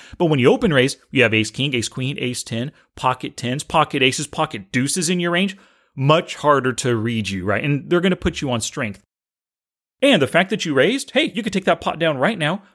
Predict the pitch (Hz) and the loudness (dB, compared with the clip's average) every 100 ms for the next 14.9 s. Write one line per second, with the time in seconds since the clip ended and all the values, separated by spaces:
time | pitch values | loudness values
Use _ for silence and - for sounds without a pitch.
0 | - 131 147 202 196 165 160 175 143 147 | -6 -2 2 2 0 0 -2 -2 0 0
1 | 135 139 143 170 - - - 135 127 127 | 4 4 4 4 -2 -12 -6 -2 0 2
2 | 139 139 110 127 131 139 135 143 135 143 | 2 2 -4 -4 -2 -2 0 -2 -2 -4
3 | 127 - 156 147 135 147 160 190 208 - | -4 -4 -4 -4 -4 -4 -4 -4 -6 -10
4 | - - 139 139 123 131 135 127 156 160 | -8 4 6 6 4 0 0 2 0 0
5 | - 160 190 196 139 143 117 113 135 175 | -2 0 0 2 0 -2 -2 -4 -2 -2
6 | - 240 330 160 _ _ _ _ _ _ | -2 -4 -4 -6 _ _ _ _ _ _
7 | _ _ _ _ _ _ _ - 143 139 | _ _ _ _ _ _ _ 0 0 2
8 | 131 - 156 175 254 240 180 147 - - | 0 2 2 2 2 2 4 2 0 -4
9 | 117 101 - 101 95 _ _ 147 156 - | -4 -4 -6 -8 -8 _ _ 0 2 0
10 | - - 143 143 147 131 120 117 104 104 | 0 4 4 4 0 0 0 0 -2 -6
11 | _ _ _ _ _ _ _ 123 123 110 | _ _ _ _ _ _ _ -2 0 0
12 | - 107 - 113 110 98 - - _ _ | -2 -4 -4 -6 -6 -8 -12 -20 _ _
13 | _ _ 151 156 143 190 208 214 196 190 | _ _ 4 4 6 4 4 4 4 2
14 | 143 - 135 120 120 107 95 95 | 0 -2 2 2 0 -4 -4 -6